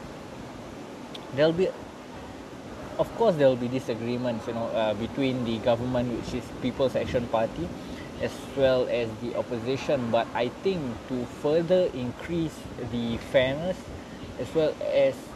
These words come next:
you know, to prove what the government is saying, you know, certain of their policies could be wrong, or the government is heading the wrong, towards the wrong way, it's best to actually have a lot of oppositions in the Parliament, you know, so they could rebut, they could,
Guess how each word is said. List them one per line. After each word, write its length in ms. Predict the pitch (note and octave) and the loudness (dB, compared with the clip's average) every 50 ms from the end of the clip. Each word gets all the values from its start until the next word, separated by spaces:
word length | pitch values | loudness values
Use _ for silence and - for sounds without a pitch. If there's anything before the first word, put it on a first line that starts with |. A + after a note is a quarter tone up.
| - - C3+ | -12 -10 -8
you 80 | C#3+ C#3+ | -8 -6
know, 160 | D#3 E3+ E3 D3+ - - | -4 -4 -6 -6 -6 -4
to 280 | C#3+ C#3 C#3 C#3 C#3 C3 - - | -2 0 0 0 -2 -4 -6 -4
prove 240 | - G#3+ A#3+ G3+ - - - - - - - - - | 2 4 4 4 4 2 -6 -14 -14 -14 -14 -10 -4
what 220 | C3 C#3 C3 C3 C3 | 0 0 2 2 2
the 60 | A#2+ | 2
government 440 | A#2 A#2+ A#2 A#2 B2+ C3 C3 B2 A#2 | 2 2 2 2 0 -2 -2 -2 -2
is 100 | G#2+ - | -4 -4
saying, 380 | - C#3+ C3 C3+ C3+ B2+ C3 | -2 0 0 0 0 0 -2
you 80 | B2+ B2 | -2 -2
know, 100 | B2+ C3 | -2 -2
certain 380 | B2 - C#3 B2+ - - D3 | 2 4 4 4 6 4 2
of 100 | C3+ A#2 | 2 2
their 140 | A2 B2 A2+ | 2 2 2
policies 480 | - C3 B2+ B2+ C3 B2+ - - C3 B2 - - - - - - | 4 4 4 6 4 4 2 -2 -2 -2 -4 -8 -12 -12 -4 2
could 160 | - D#3+ - B2 A#2+ | 2 2 2 2 -2
be 140 | B2 B2+ B2 | 0 0 4
wrong, 340 | A#2+ C3+ D3 D#3 D#3 D#3 - | 6 8 8 8 8 4 4
or 160 | - A#2 A2+ | 2 2 2
the 80 | G#2+ | 2
government 400 | G#2 B2 A#2+ A#2 B2+ C3 C3 B2 | 0 -2 -2 -2 -2 -4 -4 -4
is 80 | A#2 G#2+ | -4 -4
heading 420 | - A#2+ A#2 B2+ B2+ B2+ B2 A#2 G#2+ | -2 -2 -2 -2 -4 -4 -4 -4 -2
the 80 | A2+ G#2+ | 0 2
wrong, 280 | G#2+ A#2+ C#3 D3+ D#3 D3+ - - | 4 4 4 4 4 0 -2 2
towards 180 | D#3 F3 D3 | 4 4 4
the 80 | B2+ A#2+ | 4 4
wrong 240 | B2 C#3+ D#3 D#3 D3+ | 4 4 4 4 4
way, 240 | D#3 D3+ C3+ D3 D#3+ - - - - - - - - - - - | 2 2 2 2 0 -4 -10 -14 -12 -12 -12 -12 -14 -12 -6 -2
it's 160 | D3 D3+ - - - D3+ B2+ | -2 -2 -2 -4 -4 0 2
best 300 | D#3 D#3+ E3 D#3 - - | 4 4 4 2 -2 -4
to 100 | C#3+ B2+ | -4 -4
actually 240 | - - D#3 D#3 | -2 -2 -2 -2
have 220 | C#3 B2+ A#2+ G#2 - | 0 -2 -2 -2 -2
a 40 | A2+ | 0
lot 200 | A2+ C3+ C#3 B2 | 2 2 2 2
of 100 | A2+ G#2+ - - B2 | 2 0 -2 -4 -4
oppositions 640 | A#2+ - C3+ A#2+ C3 C3+ C3 - - D#3 C#3 B2+ - | -2 0 0 2 2 0 0 0 -2 -2 -2 -2 -4
in 80 | A#2 | -2
the 80 | A2 A2+ | -2 -2
Parliament, 460 | - B2 B2 C3 C#3 C#3+ D3 C3 B2 | 0 2 2 4 4 2 2 0 0
you 60 | B2 | -2
know, 40 | B2+ | -2
so 160 | - - B2+ | -2 -2 -2
they 80 | A#2+ A#2+ | -2 -2
could 160 | - - B2 | -4 -4 -4
rebut, 400 | A#2+ B2 B2 B2 C3 B2+ A2+ A#2 | -2 0 0 4 4 2 2 2
they 140 | B2 A#2 A2 | 0 -4 -4
could, 200 | - - B2 | -2 -4 -4